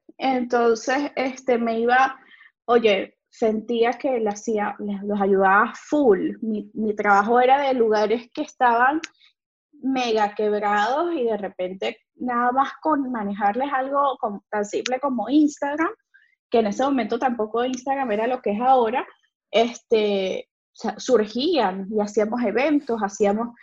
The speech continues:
eh, cenas con, con influencers, con bloggers, y vi como,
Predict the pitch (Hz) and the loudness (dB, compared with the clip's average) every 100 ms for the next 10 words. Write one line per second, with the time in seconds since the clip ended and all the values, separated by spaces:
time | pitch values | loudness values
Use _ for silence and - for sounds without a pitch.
0 | _ _ - 226 208 - 226 214 226 - | _ _ -2 0 2 0 -2 0 -4 -2
1 | 240 226 208 190 190 196 - - - 214 | 0 2 0 -2 -6 -8 -12 -16 -2 2
2 | 196 196 202 208 214 208 285 302 285 - | 2 0 -4 -4 0 2 4 2 0 0
3 | 220 214 214 196 220 269 294 277 240 233 | -2 -2 -6 -4 2 6 6 6 4 2
4 | 240 - - - _ _ 285 285 254 233 | -2 -14 -20 -20 _ _ -4 -2 -2 -4
5 | 233 262 269 302 - | -2 -4 -2 -4 -4